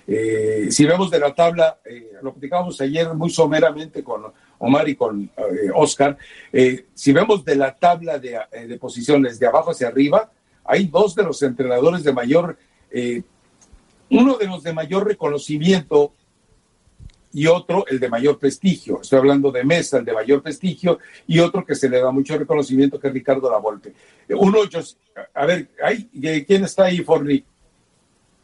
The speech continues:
Gerardo en Denver, uno ochocientos tres tres siete seis siete ocho tres. Venga, Gerardo, directo al tema, vamos.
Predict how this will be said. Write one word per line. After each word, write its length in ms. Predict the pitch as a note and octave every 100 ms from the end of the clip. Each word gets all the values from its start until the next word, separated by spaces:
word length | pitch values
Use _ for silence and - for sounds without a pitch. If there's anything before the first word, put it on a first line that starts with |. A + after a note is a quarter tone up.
| _ _ _
Gerardo 520 | E3+ F#3 G#3 G3 F3
en 80 | E3
Denver, 400 | G#3 G3+ E3+ D#3+
uno 180 | F#3+ G3
ochocientos 600 | - D#3+ F#3+ F#3+ D3+ -
tres 220 | F3 -
tres 180 | E3 D3+
siete 260 | F3+ E3+
seis 200 | E3 E3
siete 220 | E3+ E3+
ocho 160 | D3+ D#3+
tres. 200 | E3 D#3+
Venga, 300 | F3+ F3 F3+
Gerardo, 500 | D3+ D3 E3+ D3+ B2 _ -
directo 320 | C3+ E3+ -
al 100 | D#3+
tema, 280 | F#3+ F3+ C3+
vamos. 500 | D#3 G3+ D3 - -